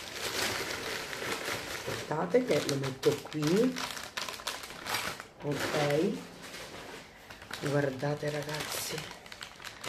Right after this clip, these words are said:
guardate raga, mamma mia, guardate che buono. No raga, allora all'interno c'è, eh, filetti di, di,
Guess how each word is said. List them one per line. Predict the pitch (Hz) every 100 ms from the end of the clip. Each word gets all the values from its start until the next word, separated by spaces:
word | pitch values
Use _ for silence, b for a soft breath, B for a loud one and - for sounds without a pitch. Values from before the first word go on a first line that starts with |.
| - -
guardate | 190 180 170 170 - - - - -
raga, | - - - - - 190 170 165 170
mamma | 175 180 185
mia, | 185 143 131 147 180 196 - - - - - 165
guardate | 170 147 175 180
che | 175 156
buono. | 147 143 151 151 160 175 180 190 - - - - - - - - - - - - - - - - - - - - - - - - -
No | 151 151 139
raga, | 143 143 135 135 - - - - - - - - - B B B
allora | 196 185 160
all'interno | 160 170 175 175 233 277 254 165
c'è, | - - 131 117 - B B B B B
eh, | 151 147 143 143 139
filetti | - 170 208 - - 226
di, | 175 170 156 151 143
di, | 156 147 147 143 139 139 135